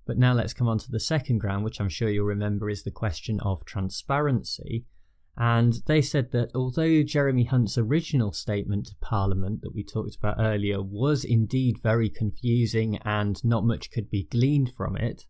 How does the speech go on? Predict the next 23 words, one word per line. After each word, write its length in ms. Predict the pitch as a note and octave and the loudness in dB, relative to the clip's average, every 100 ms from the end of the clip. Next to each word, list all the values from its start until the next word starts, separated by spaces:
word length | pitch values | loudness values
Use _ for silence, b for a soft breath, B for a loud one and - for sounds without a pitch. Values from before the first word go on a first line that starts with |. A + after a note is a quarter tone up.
| - | -2
he 160 | C3+ | 0
did 200 | B2+ D#3 | 2 2
actually 400 | C#3 B2 - A#2 | 2 -2 -2 -2
take 360 | - C3+ C3 A2+ | -2 -2 -2 0
the 140 | A#2 | 0
opportunity 720 | A#2 - A2+ - B2+ A#2 G#2+ | 0 -2 -4 0 2 2 0
to 180 | F2+ A2+ | -4 -2
elaborate 680 | G#2 G#2 B2+ C3 A2 G2 - | 0 2 2 2 0 0 -2
on 180 | G2+ F#2+ | -4 -2
this 160 | G2 - | -2 -6
speech 420 | - G#2 - - | -6 -6 -6 -6
at 180 | G#2 - | -6 -6
a 40 | |
later 320 | G#2 G2+ - | -4 -4 -6
stage 460 | - - B2+ G#2+ - | -8 0 0 0 -2
and 240 | F#2+ F#2+ | -4 -2
did 260 | - C#3 - | -2 -2 -2
eventually 600 | A2 G2 A#2 A#2+ - G#2+ | -4 0 0 0 -4 -6
make 260 | G2 G2 - | -4 -4 -6
the 80 | - | -10
policy 440 | - G#2 G2 G#2+ | -6 -4 -4 -4
much 340 | G2+ G#2 - - | -2 -4 -8 -6
clearer. 520 | B2+ B2 G2+ G2 | -2 0 0 -4